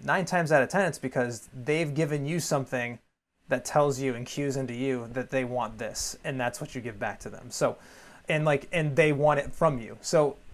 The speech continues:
in a sense, I guess it technically, I guess it could still, like, even with my roundabout description on how this works, is that it could still be technically different, but it's not very different.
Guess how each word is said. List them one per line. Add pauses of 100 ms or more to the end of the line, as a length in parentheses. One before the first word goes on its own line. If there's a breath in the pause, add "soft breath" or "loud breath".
in
a
sense,
I
guess
it
technically, (140)
I
guess
it
could
still, (120)
like,
even
with
my (500 loud breath)
roundabout
description
on
how
this
works,
is
that
it
could
still
be
technically
different,
but
it's
not
very
different.